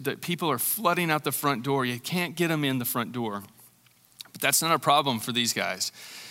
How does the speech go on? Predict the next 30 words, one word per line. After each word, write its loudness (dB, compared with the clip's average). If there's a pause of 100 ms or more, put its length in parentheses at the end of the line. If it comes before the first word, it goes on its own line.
(100)
You 0
see, 4
these 4
guys 8
go 6
into 2
full-on 2
MacGyver 4
mode -2 (180)
to -4
try 4
to 4
figure 2
this 2
out. 2 (1000)
And 4
I 6
gotta 8
imagine, 6
like, 4
one 4
of 2
his 4
friends 2
is 2
like, -2
"I 2
got 2
an 6
idea. 4